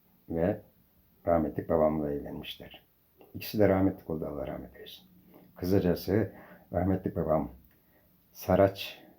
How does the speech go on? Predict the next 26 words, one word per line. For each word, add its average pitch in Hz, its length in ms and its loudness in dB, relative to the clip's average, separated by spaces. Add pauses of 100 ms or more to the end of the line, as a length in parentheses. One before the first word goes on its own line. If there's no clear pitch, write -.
(260)
at - 200 0
kayışları, 87 580 0
at 87 160 -2
koşumları 87 460 -2
yapan 82 320 -2
ki 82 100 -8
mesleğini 87 560 0
de 85 60 0
atları 82 360 -2
çok - 160 -6
sevdiği 82 400 -4
için, 80 360 -4 (340)
sürekli 90 360 0
atlarla 87 580 0
iç - 260 -6
içe 87 180 -2
olabilmek 82 500 0
için, - 320 -4
atları - 360 0
görebilmek 78 580 0
için 107 300 -2 (840)
at - 200 0
kayışları, 87 580 0
at - 160 0
koşumları 90 480 2
yapan 85 400 0